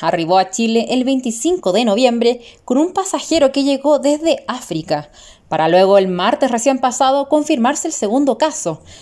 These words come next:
quien fue contacto estrecho del primer viajero y que además no se había vacunado, lo que ha seguido en una cadena de contagios, haciéndonos recordar los primeros registros del virus en el país.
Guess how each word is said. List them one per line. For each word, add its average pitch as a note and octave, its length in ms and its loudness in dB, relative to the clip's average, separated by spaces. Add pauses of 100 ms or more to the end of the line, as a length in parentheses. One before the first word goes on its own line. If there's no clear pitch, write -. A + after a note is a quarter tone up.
(160)
quien D#3+ 140 -4
fue F3+ 160 0
contacto F#3+ 400 -4
estrecho A3+ 480 -2
del C4+ 220 0
primer C4 340 -2
viajero A3+ 500 -2 (100)
y D3+ 100 -12
que F3+ 120 -2
además F3 440 -2 (320)
no F#3+ 260 0
se - 140 -4
había A#3+ 240 2
vacunado, F3+ 760 -2 (360)
lo D3+ 120 -4
que D#3+ 80 2
ha E3+ 60 2
seguido F#3 420 0
en G3 100 0
una A#3 180 0
cadena A#3 360 0
de C#4+ 100 2
contagios, D4+ 680 -4 (120)
haciéndonos E3 540 -2
recordar A3 540 2 (240)
los B3 180 -2
primeros B3+ 560 0
registros G#3+ 640 -2
del F4+ 240 0
virus E3 480 -4
en D#3 80 -8
el D#3 160 -4
país. E3 460 -2